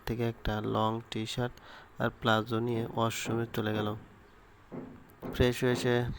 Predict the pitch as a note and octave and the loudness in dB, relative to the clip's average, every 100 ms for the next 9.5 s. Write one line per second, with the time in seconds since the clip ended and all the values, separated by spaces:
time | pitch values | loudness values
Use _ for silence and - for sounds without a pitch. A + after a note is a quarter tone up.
0 | - A#2 A2+ A2 - A2+ A2+ A2+ A2+ G#2+ | 2 6 6 4 2 2 4 2 2 0
1 | A#2 A2+ A2 A2 A#2+ A2+ G#2+ G#2+ G#2+ A2 | 0 2 2 0 -2 2 4 2 2 0
2 | G#2+ - A#2 A#2 - G#2+ A2+ G#2 G#2+ A2+ | 0 -2 -2 -2 -2 -2 0 -2 -4 -6
3 | A#2+ - - - - - C3+ B2+ A#2+ - | -10 -10 -14 -18 -10 -2 2 2 2 4
4 | A#2 A2+ A#2 A#2 A#2+ A#2 A2+ A#2 A2 - | 4 6 2 2 2 2 2 4 0 -2
5 | - A#2+ A2+ A2+ A2 A2 A2 A2+ A2+ B2+ | -4 0 2 2 0 -2 -2 -2 0 -2
6 | A#2 A2+ G#2+ A2 G#2+ A2 G#2+ G#2+ G#2+ G#2 | -2 -2 0 -2 0 -4 -2 -2 -2 -4
7 | - - - - - - - - - - | -8 -20 -20 -20 -20 -20 -20 -20 -20 -8
8 | C3 - C#3 C3 C3 B2 - A#2+ A#2 A#2 | -6 -2 2 2 2 -2 2 2 2 -4
9 | - A#2 - - A#2+ | -2 -2 -2 0 0